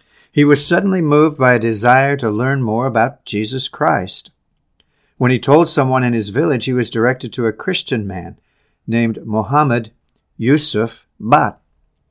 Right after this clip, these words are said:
While many Muslims revere Jesus, Isa they call him, as a prophet,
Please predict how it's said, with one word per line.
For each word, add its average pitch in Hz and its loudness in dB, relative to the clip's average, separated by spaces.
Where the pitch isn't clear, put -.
While 127 4
many 143 2
Muslims 131 -2
revere 120 2
Jesus, 113 -2
Isa 95 -2
they 90 -8
call 85 -10
him, 107 -12
as 110 -4
a 107 -4
prophet, 143 0